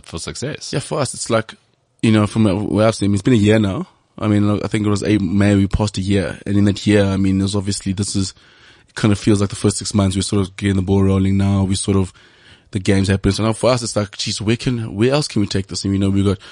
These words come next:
Speaker 2: like, we've got the Creamery coming up now. So it's like more chance for us to create content. And, and, and, and for us, it's just like, we can't just be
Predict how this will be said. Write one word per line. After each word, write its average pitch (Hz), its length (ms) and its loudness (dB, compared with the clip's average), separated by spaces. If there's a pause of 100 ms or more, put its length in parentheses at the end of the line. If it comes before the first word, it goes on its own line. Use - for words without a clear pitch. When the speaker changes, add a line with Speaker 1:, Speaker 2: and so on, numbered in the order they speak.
(380)
Speaker 2:
like, 110 120 -2
we've 104 60 0
got 104 100 4
the 101 60 -2
Creamery 104 380 4
coming 101 300 2
up 101 160 -4
now. 98 280 0
So - 160 -6
it's - 160 -6
like 101 260 -6
more 107 280 4
chance 101 320 -2
for - 80 -8
us 98 100 -6
to - 40 -8
create 98 180 -4
content. 95 420 -4
And, 95 140 -4 (400)
and, 101 240 2 (220)
and, 113 160 0
and 104 240 0
for 82 100 0
us, 117 200 0
it's - 100 -8
just 107 160 -4
like, 104 180 -2
we - 100 -14
can't 107 280 0
just - 320 -2
be 98 460 2